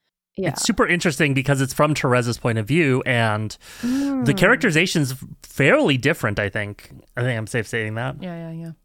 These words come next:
Speaker 1: It's interesting. Yeah, I, I was thinking a, a moment that struck me, which I guess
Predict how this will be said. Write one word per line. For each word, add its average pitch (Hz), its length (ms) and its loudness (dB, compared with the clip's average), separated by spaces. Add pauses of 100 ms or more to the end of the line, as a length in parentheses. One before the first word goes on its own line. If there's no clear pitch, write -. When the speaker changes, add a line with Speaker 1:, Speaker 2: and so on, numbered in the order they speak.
(340)
Speaker 1:
It's - 260 -12
interesting. 175 680 -6
Yeah, 175 220 -2
I, 185 380 -6 (1040)
I 220 80 -4
was 285 220 -2
thinking 240 760 -10 (920)
a, 196 100 -4 (180)
a 190 60 -8
moment 202 360 -6
that - 180 -6
struck - 400 -10
me, 185 680 -8 (960)
which 233 200 -6
I 240 80 -6
guess 254 260 -8